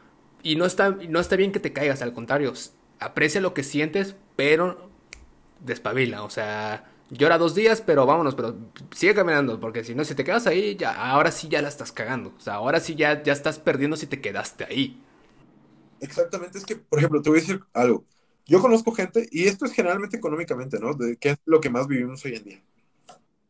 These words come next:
Speaker 2: Conozco gente que, desafortunadamente, por un mes o dos, le empieza a ir mal, y es como de, se empiezan a frustrar, así como de, "No, que no sé qué", y yo le digo, "Güey, no mames". Yo conozco gente que toda su vida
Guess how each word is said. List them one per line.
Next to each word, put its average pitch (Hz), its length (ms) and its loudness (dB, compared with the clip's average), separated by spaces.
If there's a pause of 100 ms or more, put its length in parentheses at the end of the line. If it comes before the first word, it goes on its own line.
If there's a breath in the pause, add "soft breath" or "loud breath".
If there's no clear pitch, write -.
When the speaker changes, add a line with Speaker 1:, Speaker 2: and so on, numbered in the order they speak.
(220)
Speaker 2:
Conozco 160 360 4
gente 170 240 -8
que, - 180 -20 (640 loud breath)
desafortunadamente, 151 760 4
por 139 180 2
un 143 100 -2
mes 151 200 0
o 147 40 0
dos, 147 300 0
le 127 100 -4
empieza 123 260 -4
a 156 40 2
ir 156 40 0
mal, 180 300 2 (580)
y 147 140 4
es 151 120 2
como 170 200 -2
de, - 120 -6
se - 120 -12
empiezan 135 240 -2
a 190 60 0
frustrar, 143 520 2
así - 140 -14
como 147 200 -2
de, 120 140 -4 (300 soft breath)
"No, 190 220 0
que 185 100 -4
no 175 80 -4
sé - 80 -12
qué", 175 100 0
y 160 60 0
yo 160 100 2
le 160 80 2
digo, 156 180 2
"Güey, 147 340 2 (160)
no 147 120 -2
mames". 165 420 -4 (340)
Yo 151 100 2
conozco 190 340 0
gente 175 280 -4
que 147 120 -4
toda 196 340 6
su 202 120 -6
vida 160 320 2